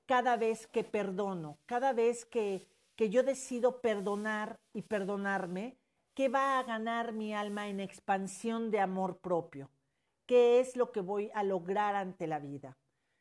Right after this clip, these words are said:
Durante muchos años yo estuve confundida,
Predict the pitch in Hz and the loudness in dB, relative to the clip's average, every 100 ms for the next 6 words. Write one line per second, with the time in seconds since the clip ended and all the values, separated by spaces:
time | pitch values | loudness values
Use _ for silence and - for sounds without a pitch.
0 | _ _ _ _ _ _ _ - 233 233 | _ _ _ _ _ _ _ 2 2 4
1 | 254 254 311 381 - 285 247 220 226 269 | 2 0 -4 -8 -6 -6 -4 -4 -6 -6
2 | 262 226 269 254 254 220 196 220 214 220 | -6 -6 -4 -4 -2 -6 -6 -8 -6 -4
3 | 233 202 170 - | -4 -2 -2 -4